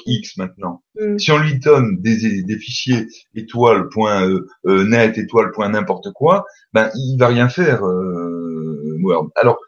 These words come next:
Speaker 1: on, on est devant un, un outil que l'on reconnaît, notre système sensoriel, que l'on reconnaît comme extraordinaire, mais on comprend pas pourquoi il,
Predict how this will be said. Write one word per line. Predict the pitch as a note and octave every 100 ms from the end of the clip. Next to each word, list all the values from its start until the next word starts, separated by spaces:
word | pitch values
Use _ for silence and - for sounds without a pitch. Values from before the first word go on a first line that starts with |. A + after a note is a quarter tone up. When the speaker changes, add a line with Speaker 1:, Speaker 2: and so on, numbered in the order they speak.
| _ -
Speaker 1:
on, | C#3+ -
on | C#3 C#3
est | F3+ A#2+
devant | C#3+ C3+ C#3 B2 - _ _ _ -
un, | C3+ C3+
un | B2+ C#3
outil | D#3+ - E3+ B2+
que | A2+
l'on | G#2
reconnaît, | G#2+ F3 D#3+ D3+ C#3+ C3+ - -
notre | G#2+ -
système | - - A#2+ A2+
sensoriel, | A2 - B2 A#2+ G#2 F2+ - - - -
que | A#2+
l'on | A#2+
reconnaît | B2 D3 C#3+ C3+ B2+
comme | - G2+
extraordinaire, | A2 - F#2+ F#2+ A#2 F#3 A3 -
mais | A#2
on | A#2
comprend | B2 B2 B2
pas | F#3+
pourquoi | D3+ F3+ E3
il, | C3